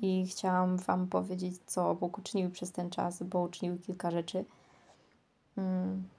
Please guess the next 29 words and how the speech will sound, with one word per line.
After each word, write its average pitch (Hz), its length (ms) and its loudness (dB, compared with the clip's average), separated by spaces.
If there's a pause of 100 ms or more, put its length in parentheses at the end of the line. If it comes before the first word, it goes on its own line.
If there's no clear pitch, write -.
(160)
przede 190 220 2
wszystkim 185 420 -2
pokazał 185 400 2
znowu, 180 280 -2
że 185 120 2
troszczy 185 320 -2
się 190 200 2
o 185 100 8
wszystko 190 600 0
i 190 280 0 (180)
to, 180 320 0
że, 175 580 0 (140)
że 180 160 0
wysłuchuje 175 520 -4
modlitw 180 720 -8 (160)
i 175 400 -4 (500)
dokonuje 170 460 2
cudów. 170 400 -6 (1900)
Mm, 180 480 0 (380)
pojechałam 202 540 10
do 202 80 4
szpitala, 202 480 4
bo 185 540 8
skierował 185 800 4
mnie 185 180 6
lekarz 190 320 4
na 185 100 4
dalszą 180 340 2
diagnostykę 180 760 0